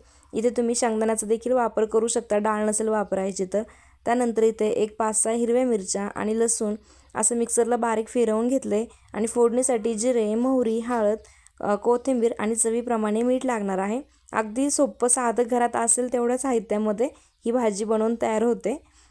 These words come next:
तर इथे आता कढई गरम करण्यासाठी ठेवलेली आहे. तर आता कढई थोडीशी गरम होऊ देऊयात.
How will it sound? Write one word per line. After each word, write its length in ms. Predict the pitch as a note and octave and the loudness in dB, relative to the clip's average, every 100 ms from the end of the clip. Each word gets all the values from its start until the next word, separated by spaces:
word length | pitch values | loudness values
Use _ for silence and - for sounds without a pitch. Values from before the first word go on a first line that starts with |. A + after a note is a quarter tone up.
| _ G3+ | _ -2
तर 80 | |
इथे 160 | A3+ A#3 | 0 2
आता 180 | A#3 A#3 | 2 0
कढई 320 | A3+ A#3 A#3+ | 2 2 2
गरम 260 | A#3 A#3 A#3 | 2 0 0
करण्यासाठी 580 | A3+ A3 A#3 A#3 A3 | -2 0 0 0 0
ठेवलेली 440 | A#3+ C4 G#3+ F#3+ G3+ | 2 2 2 0 0
आहे. 300 | G3 G#3+ D#4 - _ _ _ _ _ _ _ - | -2 -4 -6 -12 _ _ _ _ _ _ _ -10
तर 80 | G3+ | -4
आता 120 | G#3 | -4
कढई 300 | A3 A#3 A#3 A#3+ | 0 2 2 2
थोडीशी 300 | B3+ A#3+ B3+ | 0 0 0
गरम 340 | C4 C4+ D#4+ | 0 0 0
होऊ 140 | C#4+ A3+ | 0 0
देऊयात. 300 | G#3+ A3 | 0 -2